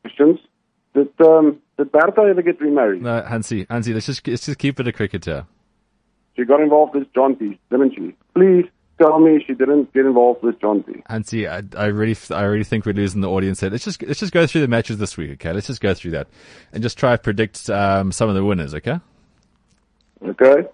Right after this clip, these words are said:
Speaker 1: Let's,
Speaker 2: Okay.
Speaker 1: let's, let's have it.
Speaker 2: Right. So first up, we've got Australia versus Bangladesh today. Who do you think's gonna win this one?
Speaker 1: Who do you want to win?
Speaker 2: <laughs> Hansi.
Speaker 1: What?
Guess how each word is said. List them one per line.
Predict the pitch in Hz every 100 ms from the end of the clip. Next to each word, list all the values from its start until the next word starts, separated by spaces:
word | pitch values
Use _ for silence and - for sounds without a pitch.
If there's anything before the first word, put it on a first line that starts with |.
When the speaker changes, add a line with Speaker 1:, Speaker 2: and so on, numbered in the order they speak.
| -
Speaker 1:
Let's, | 104 104
Speaker 2:
Okay. | 98
Speaker 1:
let's, | 107 - -
let's | 117
have | 120 120
it. | 139 143 _ -
Speaker 2:
Right. | 104 95
So | - 107
first | - 131 -
up, | 120 98
we've | 101 -
got | 104 101 98
Australia | - 92 - 120 123
versus | 104 104 -
Bangladesh | 101 107 101 95 90 -
today. | 87 82
Who | 85
do |
you | 110
think's | - 107
gonna | 110 98
win | 92
this | 92 87
one? | 82 71 _ _ _ _ _ _ _ _ _ _ -
Speaker 1:
Who | 147
do |
you | 180
want | 175 165
to | 170
win? | 131 - _ _ _ _ _ _ -
Speaker 2:
<laughs> | - - - - _ _ -
Hansi. | 170 147 165 156 - - - - - 1077 1077 1077 1017 _ _ _ _
Speaker 1:
What? | 339 587 220